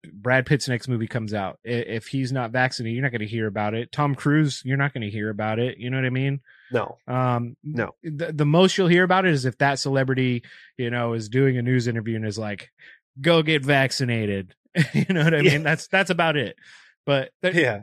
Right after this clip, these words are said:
Speaker 1: that shit's
Speaker 2: I
Speaker 1: not gonna
Speaker 2: won't.
Speaker 1: be under a microscope.
Speaker 2: You should.
Speaker 1: Yeah. <laughs> Fuck you. You know, but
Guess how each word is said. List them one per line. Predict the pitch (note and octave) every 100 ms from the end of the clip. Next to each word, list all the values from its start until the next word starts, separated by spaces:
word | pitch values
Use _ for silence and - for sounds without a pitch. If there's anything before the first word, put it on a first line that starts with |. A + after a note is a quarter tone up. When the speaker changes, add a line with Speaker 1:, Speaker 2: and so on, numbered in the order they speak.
| C#3+
Speaker 1:
that | D#3 G3
shit's | - G#3+
Speaker 2:
I | A#3
Speaker 1:
not | C#4
gonna | E3
Speaker 2:
won't. | C#3
Speaker 1:
be |
under | C#3 B2+
a |
microscope. | A#2+ A#2+ A2+ - F#2+ A#2
Speaker 2:
You | D#3 D3+
should. | - A2+ G2 G2
Speaker 1:
Yeah. | C#3 F3 D3 G#2+ G#2 A#2 A3+ -
<laughs> | - D#3 _
Fuck | - F#3 -
you. | G#3+ C4 D#3 B2 A#2+ A2+ _ _ _ _ _ - - - -
You | A2
know, | G#2+ A#2+ C3+ E3
but | F3 C#3+ A#2